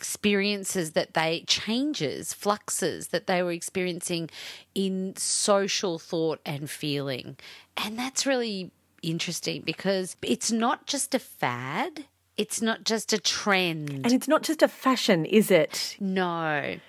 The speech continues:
Speaker 2: It can
Speaker 1: no.
Speaker 2: have a fashionable afterlife. Like, some bits of it can hang around many, many, many years
Speaker 1: Yeah.
Speaker 2: later. Even, like, Renaissance or Baroque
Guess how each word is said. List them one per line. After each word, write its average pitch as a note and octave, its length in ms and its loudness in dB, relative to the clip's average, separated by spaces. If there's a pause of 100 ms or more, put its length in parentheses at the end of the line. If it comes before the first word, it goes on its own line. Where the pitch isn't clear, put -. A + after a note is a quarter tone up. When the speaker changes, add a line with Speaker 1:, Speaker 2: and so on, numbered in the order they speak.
Speaker 2:
It F3 280 6
can D4 120 10
Speaker 1:
no. A#3+ 60 6
Speaker 2:
have C#4+ 120 8
a D#4 80 10
fashionable A#3 540 4
afterlife. F#3 680 6
Like, F#3 160 6
some A3 200 8
bits G#3+ 240 6
of G3+ 100 8
it - 100 4
can F3 280 2
hang E3+ 180 2
around E3+ 680 4
many, F3+ 320 6
many, G3+ 280 4
many G3+ 320 4
years D#3+ 120 6
Speaker 1:
Yeah. D#3+ 80 0
Speaker 2:
later. D#3 160 10
Even, G#3 200 6
like, F#3 160 4
Renaissance D#3 540 2
or D#3+ 80 4
Baroque D3+ 580 2